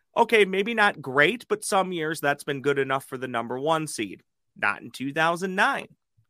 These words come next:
Two thousand seventeen, the Minnesota Vikings go thirteen and three. Not good enough for the number one seed.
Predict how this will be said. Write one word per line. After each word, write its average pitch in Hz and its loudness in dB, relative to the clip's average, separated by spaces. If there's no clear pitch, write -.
Two 220 -4
thousand 226 4
seventeen, 220 0
the 143 0
Minnesota 175 -2
Vikings 170 0
go 127 0
thirteen 208 -4
and 220 -2
three. 208 -4
Not 135 0
good 208 2
enough 220 2
for 220 -4
the 220 -4
number 226 0
one 254 0
seed. 143 -4